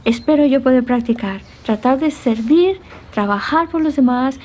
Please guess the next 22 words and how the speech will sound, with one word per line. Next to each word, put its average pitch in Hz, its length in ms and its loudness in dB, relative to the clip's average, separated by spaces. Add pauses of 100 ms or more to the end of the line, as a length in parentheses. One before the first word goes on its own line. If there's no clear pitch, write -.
(180)
o 277 140 2
hacer 330 300 -2
cualquier 349 320 -2
tipo 262 300 0
de 226 80 2
ayuda 262 340 2
a - 20 0
los 226 160 0
demás, 220 320 0 (280)
no 262 560 4
por 339 300 0 (580)
las 226 280 0
gracias 262 460 0
que 247 100 -2
pueda 233 200 0
recibir 226 480 0
o 220 80 4
el 220 100 0
halago, 214 440 0
sino 226 260 2
realmente 247 380 2
porque 226 360 -4